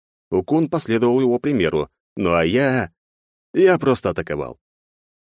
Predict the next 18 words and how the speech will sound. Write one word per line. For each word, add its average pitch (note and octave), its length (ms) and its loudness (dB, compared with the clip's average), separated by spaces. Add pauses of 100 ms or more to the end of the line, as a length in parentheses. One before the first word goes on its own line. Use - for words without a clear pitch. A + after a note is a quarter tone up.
(120)
Хоть E3 200 0
по D#3 60 2
местности C#3 480 0
я G#2+ 180 0
в - 40 -14
проигрыше, F2+ 760 -2
но F2 260 -2
по E2 120 -2
самой F2+ 280 -2
магии F#2 600 -2
у E2+ 100 -4
меня F#2 160 -2
преимущество. G#2 800 -4 (320)
Молния E2 400 0
хорошо F#2 480 0
работает D#2+ 460 -2
против D#2+ 260 -6
земли. F2 420 -4